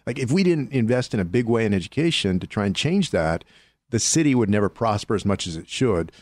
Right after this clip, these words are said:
So we got the voters to do something called Pre-K for S A, which basically was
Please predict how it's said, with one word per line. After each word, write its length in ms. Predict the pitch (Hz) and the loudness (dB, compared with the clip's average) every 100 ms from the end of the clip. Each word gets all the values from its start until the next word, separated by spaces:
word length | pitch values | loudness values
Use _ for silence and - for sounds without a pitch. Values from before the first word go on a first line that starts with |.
| _ | _
So 260 | - 123 117 | -4 2 2
we 120 | 117 | 4
got 200 | 127 135 | 2 0
the 80 | 131 | 0
voters 340 | 120 117 113 | 0 2 0
to 100 | - | -2
do 100 | 104 | -2
something 320 | 107 107 101 | 0 0 -2
called 200 | 95 98 | -2 -4
Pre-K 300 | - 113 110 | -2 -2 0
for 160 | 101 104 | 0 0
S 200 | 87 - | -2 0
A, 140 | 95 | 0
which 220 | 92 87 - | 0 -2 -2
basically 540 | 156 185 170 - 120 | -2 0 -2 0 0
was 420 | 98 98 98 - | 2 2 0 -2